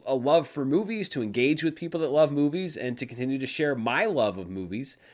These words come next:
Um, and, and to be able to make a living doing that is a, is a dream for me. And so that's, that's my perpetual long-term goal. Brian Percival says, "Do you listen to or read other initial reviews before you see a movie, or do you wait until after you view the movie and see what others' general thoughts are?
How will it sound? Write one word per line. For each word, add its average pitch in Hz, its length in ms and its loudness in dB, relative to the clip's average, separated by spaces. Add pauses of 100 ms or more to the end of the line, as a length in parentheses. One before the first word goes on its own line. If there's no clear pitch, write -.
(160)
Um, 110 380 -2
and, 110 420 -4
and 107 240 -6
to 117 80 -8
be 120 140 0
able 139 160 0
to 131 100 -6
make 135 180 0
a 127 60 -2
living 143 300 2
doing 135 240 2
that 143 280 0
is 117 260 -2
a, 113 240 2
is 120 140 -4
a 127 60 -4
dream 110 240 -4
for 95 120 -10
me. 80 260 -10
And 101 120 -10
so 120 100 -4
that's, 135 280 0
that's 151 300 -2
my 143 100 0
perpetual 123 760 -2 (280)
long-term 90 480 -6
goal. - 240 -14 (260)
Brian 196 320 4
Percival 226 420 2
says, 165 260 2
"Do 160 80 -2
you 143 100 2
listen 220 300 2
to 226 200 0
or 165 220 4
read 208 360 2
other 170 260 0
initial 165 320 0
reviews 160 420 -2
before 160 320 -2
you 175 100 0
see 156 220 -2
a 127 60 2
movie, 156 340 2
or 180 180 2
do 156 140 -2
you 139 80 2
wait 160 240 4
until 143 280 -4
after 156 340 0
you 143 180 0
view 170 240 -2
the 226 100 0
movie 143 320 2
and 123 140 -4
see 135 140 -2
what 127 120 0
others' 127 280 -2
general 110 340 -4
thoughts 123 380 0
are? 120 260 2